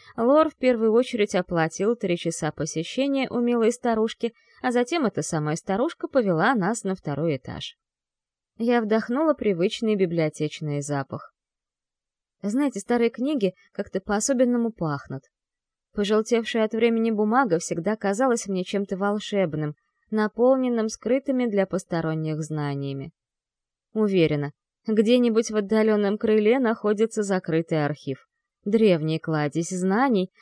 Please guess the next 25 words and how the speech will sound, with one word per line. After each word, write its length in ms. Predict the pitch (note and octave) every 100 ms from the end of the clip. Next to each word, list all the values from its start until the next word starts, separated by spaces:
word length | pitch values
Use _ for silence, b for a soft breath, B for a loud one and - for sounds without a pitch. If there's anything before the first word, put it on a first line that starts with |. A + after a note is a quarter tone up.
| b
куда 360 | - A#3 C4 B3+
доступ 460 | A3+ A#3 - A3
обычным 480 | A3+ G#3 A3 - G3+
посетителям 800 | G3 F#3 G#3+ G3 C4+ D4+ C4 A#3+
строго 460 | - - G3 E3 D#3+
воспрещен. 760 | D3 - C#3+ C3+ - A#2+ B2 _ _ _ _ _ _ -
Но 200 | C#4+ F#4
и 100 | F#4+
в 60 |
читальном 540 | - D#4+ C4 C#4+ D4 C#4
зале 380 | G3 A3+ A#3+
книг 340 | B3 F3+ F#3 F3+
было 240 | D#3 E3
немало. 540 | F#3+ F#3 D3+ D3 D3+ D3+ _ _ _ _ _
Тысячи 480 | B3 B3 A#3+ - A3
древних 480 | G3+ G#3 G3 F#3+
манускриптов, 800 | - F3+ D#3+ - D3+ G3+ A3+ F#3+ - _ _ _ _ -
толстых 460 | C4+ C#4+ - C4+
фолиантов 580 | - A#3+ A#3 C4+ D4 C4+ _ _
и 120 | - C4
просто 480 | A#3 C4 D4 B3+
обычных 460 | A3 F3+ - F3+ -
произведений 800 | F3+ E3 E3+ D#3+ D#3+ A3 C4 A#3+
современных 720 | A#3+ G#3 G#3 G#3 B3+ C4 C4
этарских 600 | - F3+ D#3 D3 - D3